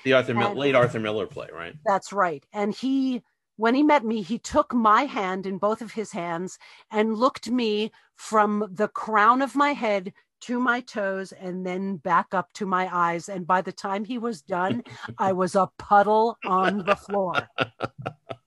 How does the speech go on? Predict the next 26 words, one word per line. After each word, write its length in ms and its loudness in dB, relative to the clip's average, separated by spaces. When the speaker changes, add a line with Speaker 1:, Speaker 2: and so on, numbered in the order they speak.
Speaker 2:
And 140 0
for 100 4
those 240 6
of 100 6
you 140 4
that 160 4
know 200 4
me, 180 4
this 260 -6
doesn't 300 2
happen 400 -2
very 300 -6
often. 420 -16
Speaker 1:
Yeah, 260 6
but 180 4
he 120 0
just, 220 2
it, 520 -2
it 100 4
wasn't 400 2
working 360 2
as 360 -4
Macbeth. 640 -12
Speaker 2:
No. 280 -2
Speaker 1:
It's 80 -2
just, 180 -2